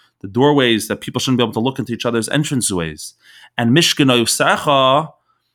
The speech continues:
so typically throughout the Torah, Mishkan Yosecha could easily mean your dwelling places, but that would mean the same thing, and that's not what Rashi, a-, as your tents, and that's not in, in our context. Even though the word Mishkan Yosecha could mean a more permanent structure, but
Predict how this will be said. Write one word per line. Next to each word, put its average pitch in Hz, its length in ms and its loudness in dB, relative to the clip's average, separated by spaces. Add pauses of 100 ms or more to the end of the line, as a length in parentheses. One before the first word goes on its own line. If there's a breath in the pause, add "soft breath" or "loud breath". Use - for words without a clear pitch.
(680 soft breath)
so 127 420 0 (140)
typically 220 440 -4
throughout 160 320 -2
the 160 80 -4
Torah, 147 240 -2
Mishkan 135 340 -4
Yosecha 139 400 -6
could - 140 -14
easily 139 300 -2
mean 131 140 0
your 113 140 -2
dwelling 110 440 -2
places, 90 520 -12
but 107 220 -4
that 113 180 2
would 127 140 -2
mean 143 160 2
the 113 60 -4
same 123 340 -6
thing, 131 420 -4
and 107 100 -4
that's 104 200 -6
not 113 160 -4
what 113 100 -6
Rashi, 107 500 -4
a-, - 200 -4
as 104 340 -4
your 98 100 -4
tents, 127 380 -4
and 104 100 -8
that's 104 180 -6
not 113 340 0
in, 113 200 -6
in 117 120 -4
our 107 160 0
context. 123 640 -4 (920 soft breath)
Even 170 180 0
though 151 100 2
the 139 80 2
word 151 160 2
Mishkan - 280 -4
Yosecha 131 360 -4
could 180 300 -4
mean 117 260 2
a 101 60 0
more 110 260 0
permanent 117 540 0
structure, - 580 -4
but 110 300 -6